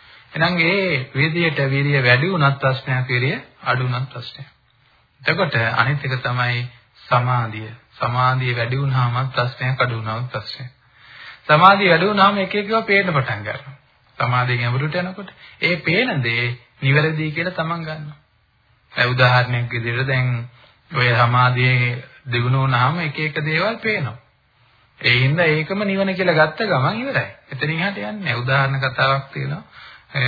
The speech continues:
ඒ පින්-, පින්නතුන් අහලා තියෙනවා කියවලා ඇති. සිල් මාතා කායු කියලා පොතක් තියෙනවා. ඔය,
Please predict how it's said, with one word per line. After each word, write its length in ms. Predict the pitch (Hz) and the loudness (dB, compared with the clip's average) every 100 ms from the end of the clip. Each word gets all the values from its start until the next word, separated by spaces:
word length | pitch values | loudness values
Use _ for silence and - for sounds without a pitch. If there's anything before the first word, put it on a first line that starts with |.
| 123 123 | 0 -2
ඒ 160 | 143 127 | -4 -4
පින්-, 240 | 139 143 | -4 -4
පින්නතුන් 500 | 135 131 131 131 131 | -2 -2 0 0 0
අහලා 280 | 117 123 127 | 0 0 0
තියෙනවා 360 | 139 131 131 | -2 -2 -2
කියවලා 360 | 139 131 127 131 | -4 -2 0 0
ඇති. 260 | 135 127 226 _ _ _ _ - | -2 -6 -14 _ _ _ _ -20
සිල් 280 | - 151 147 | -6 -2 2
මාතා 440 | 143 143 151 147 | 4 4 4 2
කායු 360 | 143 139 143 143 | 6 4 4 0
කියලා 180 | 156 | -2
පොතක් 320 | 139 131 127 - | -4 -4 -4 -6
තියෙනවා. 360 | - 113 - - _ _ _ | -12 -14 -16 -20 _ _ _
ඔය, 400 | 131 120 113 123 | -8 -4 -4 -6